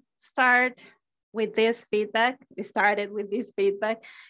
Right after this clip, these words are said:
It was just a speaking activity. We wanted to listen, okay, and then tell the story, what happened, okay? Ahora vamos a ir a hacer otra actividad que también es a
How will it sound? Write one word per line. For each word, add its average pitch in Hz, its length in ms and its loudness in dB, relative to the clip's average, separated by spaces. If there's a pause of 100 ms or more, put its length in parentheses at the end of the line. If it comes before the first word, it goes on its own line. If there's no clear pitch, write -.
It 277 160 4
was 285 260 0
just 285 340 -4
a 240 60 0
speaking 233 500 -4
activity. 156 680 -4
We 202 160 0
wanted 220 540 0
to 190 100 -6
listen, 208 840 0 (600)
okay, 208 400 -6 (500)
and 240 480 2
then 208 380 -2
tell 202 340 0
the 208 100 -6
story, 160 560 -10 (120)
what 196 280 0
happened, 180 720 -2 (240)
okay? 226 360 -2 (640)
Ahora 302 260 4
vamos 370 340 2
a 294 80 2
ir 285 120 0
a 285 40 4
hacer 294 240 2
otra 285 200 0
actividad 285 680 -2
que 214 100 -6
también 170 600 -4
es 190 480 -2 (140)
a 165 100 -2